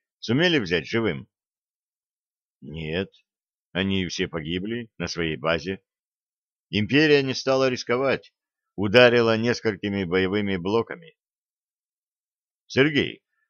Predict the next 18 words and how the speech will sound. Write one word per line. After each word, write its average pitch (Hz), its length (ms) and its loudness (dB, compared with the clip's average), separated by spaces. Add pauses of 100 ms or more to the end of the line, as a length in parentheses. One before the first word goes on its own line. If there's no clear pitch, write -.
а - 100 -4
может, 131 320 4
ты 143 120 2
слышал 165 440 4
краем 147 480 4
уха, 73 580 -2
что 165 400 2
с - 180 -4
ракетчиками 123 1200 -2
Чинь? 101 500 -4 (1400)
Там 156 420 4
без 139 140 -4
вариантов, 143 720 4
парень, 95 440 2 (400)
применялись 135 600 2
особо 120 360 -2
мощные 117 480 -2
заряды. 113 540 -2